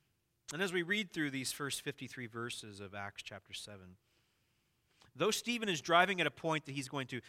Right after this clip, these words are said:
expose the self-righteous disease of his countrymen, when I read these verses, primarily I am comforted. What did God do for Abraham?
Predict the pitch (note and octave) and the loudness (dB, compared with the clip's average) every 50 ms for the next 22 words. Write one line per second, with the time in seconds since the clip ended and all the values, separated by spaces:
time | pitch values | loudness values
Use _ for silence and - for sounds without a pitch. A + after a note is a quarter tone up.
0 | - - - C#3 - - - - - - - F#3+ F3+ F3+ F#3 F#3 F#3 F3+ E3+ C#3 | -14 -10 -6 0 2 4 4 4 4 2 4 6 6 8 8 8 8 8 6 4
1 | B2+ C3+ B2+ - - - - - - - - F#3 F#3 - - E3 E3 E3 E3 - | 0 -2 -4 -4 -6 -12 -6 -2 0 4 6 6 6 6 8 8 8 8 8 6
2 | - D3+ - - - C#3 B2+ A#2 - E3+ F#3 G#3 G#3 G3+ F#3+ D3 D#3 C#3+ - C#3+ | 2 -2 -4 -4 -6 -6 -4 -2 0 0 2 4 4 4 4 4 4 2 2 0
3 | C3 - - - E3 E3 D#3+ - C#3 A#2 A2+ A2 A2 G#2 G2+ F#2+ - _ - - | -2 -2 -2 -2 -2 -2 -2 -4 -6 -4 -4 -4 -4 -6 -8 -12 -16 _ -20 -20
4 | - _ _ _ _ _ _ _ - - - C#3+ C#3 C#3 - - C#3+ E3+ A3+ C4+ | -20 _ _ _ _ _ _ _ -14 -4 -2 0 0 0 0 2 4 6 6 6
5 | A#3 F#3+ D#3+ D3 B2+ C3 B2+ A#2+ A2+ A#2 C3 C3+ C3+ - - B2 - - - - | 4 2 0 0 0 -2 -2 -2 -2 0 2 2 2 2 -2 -6 -8 -10 -12 -12
6 | - F3 E3+ F3 F#3 G#3 G#3+ G3+ F3 C#3+ A2 E3+ G#3 G3+ D3+ B2+ - - - - | -10 -8 -6 -4 -4 -2 -2 -4 -4 -6 -6 -8 -8 -8 -8 -10 -10 -8 -8 -6
7 | G#3+ A3+ G#3 - - E3+ C3+ A2+ F#2 D#2+ - _ _ _ _ _ _ _ _ _ | -6 -8 -8 -6 -6 -6 -6 -6 -10 -14 -18 _ _ _ _ _ _ _ _ _
8 | _ _ _ _ _ _ _ _ _ _ _ _ _ _ _ _ _ _ _ _ | _ _ _ _ _ _ _ _ _ _ _ _ _ _ _ _ _ _ _ _
9 | _ _ _ _ _ _ _ _ _ _ _ _ _ _ _ _ _ _ _ _ | _ _ _ _ _ _ _ _ _ _ _ _ _ _ _ _ _ _ _ _
10 | _ _ _ _ _ _ _ _ _ _ _ _ _ _ _ - G3+ A3 - G3+ | _ _ _ _ _ _ _ _ _ _ _ _ _ _ _ -2 -2 -2 0 4
11 | F3+ F#3+ F#3 F3 D#3 C#3 E3 G3+ - - D3 C3 C#3+ D#3+ D#3+ E3 D3 D#3+ E3+ E3+ | 6 8 8 8 6 4 2 2 2 0 2 2 2 2 2 0 0 0 -2 -4
12 | F#3 G3 G3 G3+ | -4 -6 -8 -12